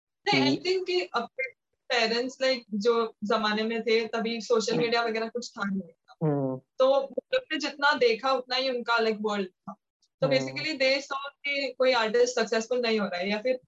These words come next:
Speaker 1: पहले से ये प्री नोशन था कि आर्टिस्ट होगा तो, मतलब, भूखा मर जाएगा,
Speaker 2: हम्म।
Speaker 1: पैसे नहीं आएंगे, स्ट्रगल वगैरह, वही एक मेंटालिटी रहता है कि आप आगे जा ही नहीं सकते, क्योंकि बहुत आर्टिस्ट कम्युनिटी भी पहले बहुत ऐसे क्लोज थी कि सिर्फ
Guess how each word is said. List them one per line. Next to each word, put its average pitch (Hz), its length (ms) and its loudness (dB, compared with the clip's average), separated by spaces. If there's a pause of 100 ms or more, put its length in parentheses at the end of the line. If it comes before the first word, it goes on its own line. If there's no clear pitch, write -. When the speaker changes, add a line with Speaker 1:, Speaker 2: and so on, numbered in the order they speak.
(100)
Speaker 1:
पहले 247 200 2
से 285 220 -4
ये 294 100 -6
प्री 262 220 -4
नोशन 233 360 0
था 233 100 0
कि 262 160 -2
आर्टिस्ट 214 560 0
होगा 240 180 2
तो, 247 160 0
मतलब, 240 260 0
भूखा 226 280 0
मर 214 160 0
जाएगा, 185 400 -6 (420)
Speaker 2:
हम्म। 139 280 0
Speaker 1:
पैसे 254 240 2
नहीं 240 100 4
आएंगे, 220 320 2
स्ट्रगल 247 540 0
वगैरह, 262 380 2 (200)
वही 294 400 -2
एक 320 180 -2
मेंटालिटी 226 480 0
रहता 220 260 -4
है 226 80 -4
कि 247 280 -8 (340)
आप 233 140 0
आगे 240 300 2
जा 240 120 2
ही 220 120 4
नहीं 226 100 2
सकते, 202 300 -4
क्योंकि 220 220 -4
बहुत 240 260 2 (460)
आर्टिस्ट 269 380 0
कम्युनिटी 269 420 0
भी 294 120 -4
पहले 269 260 2
बहुत 247 280 2
ऐसे - 160 -4
क्लोज 240 400 4
थी - 140 -8
कि 233 320 -10
सिर्फ 262 260 -2